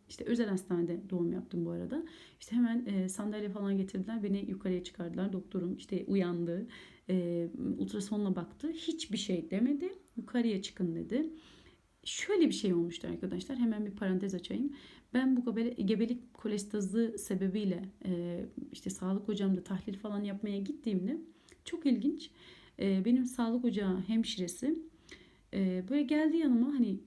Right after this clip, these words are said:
sanki böyle doğum yapacakmışım gibi bana şu telkinlerde bulundu ki Allah razı olsun. Teşekkür ediyorum. Gıyabında dua olsun yani Allah razı olsun gerçekten. E, geldi bana şey dedi.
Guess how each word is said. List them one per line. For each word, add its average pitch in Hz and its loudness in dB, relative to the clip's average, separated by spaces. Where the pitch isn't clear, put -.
sanki 247 2
böyle 233 4
doğum 240 8
yapacakmışım 214 2
gibi 208 0
bana 277 4
şu - -10
telkinlerde 196 0
bulundu 180 -2
ki 240 -6
Allah 190 2
razı 175 -4
olsun. 175 -6
Teşekkür 196 -4
ediyorum. 170 0
Gıyabında 185 2
dua 180 0
olsun - -6
yani 180 -2
Allah 175 -4
razı 175 -2
olsun 180 -6
gerçekten. 190 -6
E, 190 2
geldi 285 2
bana 269 4
şey 247 4
dedi. 185 -2